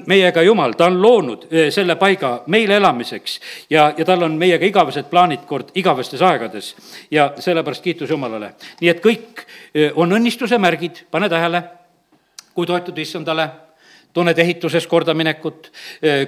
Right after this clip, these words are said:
kui, kui toetud, eh, issandale, näed sedasi õnnistuses, kätetöös ja kõiges selles vaevas, sa sööd sellest, elad sellest. Eh, kui sa toetud issandale,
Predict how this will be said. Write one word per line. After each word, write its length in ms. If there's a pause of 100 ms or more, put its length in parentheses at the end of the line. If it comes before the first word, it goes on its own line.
kui, 300 (480)
kui 120
toetud, 640
eh, 180 (100)
issandale, 600
näed 260
sedasi 320
õnnistuses, 520
kätetöös 540
ja 160 (100)
kõiges 280
selles 240
vaevas, 340 (220)
sa 120
sööd 240
sellest, 320
elad 240
sellest. 400 (340)
Eh, 260
kui 140
sa 240
toetud 380
issandale, 600